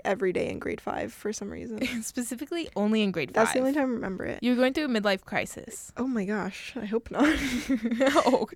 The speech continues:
Speaker 1: Yeah. Wha-, what have you lost that makes you scatterbrained?
Speaker 2: Um, I think a really important one, which I shouldn't have lost.
Speaker 1: Yeah.
Speaker 2: Like, I think it's,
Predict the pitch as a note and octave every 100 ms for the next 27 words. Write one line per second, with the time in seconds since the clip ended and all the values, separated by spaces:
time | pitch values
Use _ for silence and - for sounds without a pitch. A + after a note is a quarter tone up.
0 | D4+ A3 G3+ C4+ - - - B3+ D4 C4+
1 | G#4+ G#4+ A#4 - - - - B3 C4 C4+
2 | B3+ - - - - C#4 - - - C4
3 | D4 D#4 D4+ - A#3 C4 E4+ G4+ A4+ C#4+
4 | A3 A#3+ A#3+ A3 - _ _ _ _ G#3+
5 | G#3 - G#3 G#3+ A#3+ A3+ A3+ A#3 C4 A3
6 | - D#3 - - G#3+ G#3 G3+ F#3 F#3+ B3
7 | - A3 G3+ - B3 - D#4 F4 G4 G4+
8 | A4+ - -